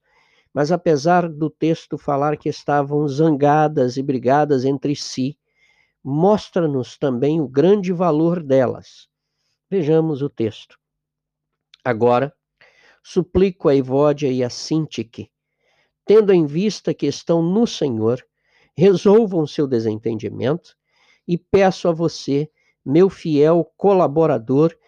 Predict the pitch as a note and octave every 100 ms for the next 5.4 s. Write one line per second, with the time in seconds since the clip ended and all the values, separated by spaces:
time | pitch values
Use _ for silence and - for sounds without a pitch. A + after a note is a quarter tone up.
0 | _ _ _ F#3+ F3 C#3+ F#3+ G#3+ F3+ F3+
1 | - E3+ C#3+ C#3+ F3+ D#3 F3 C3 A#2 A#2
2 | C3 - - _ _ _ - C#3+ C#3 D#3
3 | D#3+ - - D#3 D3+ B2+ B2+ C3+ D3 D3+
4 | _ D3 F3 F#3+ F#3 E3+ F#3+ F3 D3 D3+
5 | E3+ F3 -